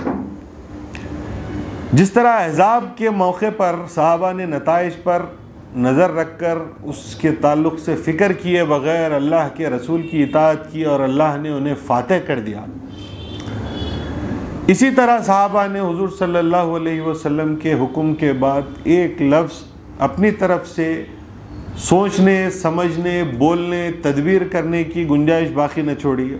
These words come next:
और सब ने लब्बैक कहा और अपने आका के पीछे हो गए।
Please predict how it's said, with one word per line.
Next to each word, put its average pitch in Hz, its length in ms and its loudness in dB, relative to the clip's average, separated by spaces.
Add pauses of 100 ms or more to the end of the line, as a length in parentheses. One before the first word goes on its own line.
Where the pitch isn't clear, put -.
और 143 220 2
सब 147 320 -2
ने 160 120 -2
लब्बैक 135 560 2
कहा 139 240 0 (500)
और - 420 0
अपने 170 280 0
आका 156 300 2
के 156 180 -6
पीछे 147 320 -4
हो 120 160 -2
गए। 101 140 -6